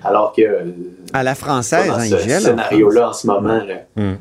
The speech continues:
Speaker 1: Ben oui, mais oui, mais ils ont un réel problème. Ils,
Speaker 2: Ah
Speaker 1: ils
Speaker 2: oui.
Speaker 1: consomment du gaz, euh, naturel puis du charbon pour faire de l'électricité. Nous,
Speaker 3: Mais
Speaker 1: on en a de l'électricité, c'est pas ça le problème.
Speaker 3: Mais, mais seulement, euh, soixante-dix-sept pour cent des Français prennent une douche par jour. Fait que, euh, tu sais, ça, il y a une marge de manœuvre, là, pour travailler.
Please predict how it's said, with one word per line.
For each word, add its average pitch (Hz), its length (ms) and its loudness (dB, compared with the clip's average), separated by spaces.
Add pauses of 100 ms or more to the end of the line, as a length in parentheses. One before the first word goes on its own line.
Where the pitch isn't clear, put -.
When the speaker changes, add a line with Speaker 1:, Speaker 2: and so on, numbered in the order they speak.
Speaker 1:
Ben 120 100 4
oui, 131 280 2
mais 101 60 2
oui, 139 200 6
mais 101 80 4
ils 104 40 2
ont 101 80 2
un 98 60 2
réel 139 260 4
problème. 139 440 0
Ils, 95 480 -14
Speaker 2:
Ah 104 80 2
Speaker 1:
ils 98 100 2
Speaker 2:
oui. 127 80 2
Speaker 1:
consomment 123 300 -2
du 104 80 -4
gaz, 113 440 0
euh, 98 320 4
naturel 117 500 0
puis - 120 -12
du - 80 -18
charbon 120 280 0
pour 127 120 -4
faire 117 100 -2
de 110 60 -2
l'électricité. 117 520 -4 (440)
Nous, 123 80 4
Speaker 3:
Mais 135 80 6
Speaker 1:
on 120 100 -2
en 110 60 -2
a - 20 -8
de 131 160 2
l'électricité, 101 540 -2
c'est - 160 -10
pas 98 120 0
ça 104 120 0
le 101 40 0
problème. 113 360 0 (400)
Speaker 3:
Mais, 110 180 2 (140)
mais 120 160 0
seulement, 156 480 2
euh, 127 180 2
soixante-dix-sept 156 800 0
pour 131 180 -2
cent 143 180 0
des 135 140 2
Français 117 420 -2
prennent 101 200 -4
une 104 160 0
douche 107 220 -4
par 92 180 -4
jour. 101 220 -4 (460)
Fait 87 80 -4
que, 104 120 -4
euh, 90 360 0
tu - 80 -16
sais, 131 120 -2
ça, 98 280 0
il 101 80 0
y 104 40 0
a 101 40 0
une 107 120 0
marge 117 200 0
de 113 60 0
manœuvre, 110 380 0
là, 95 80 -2
pour 90 180 -8
travailler. 90 380 -8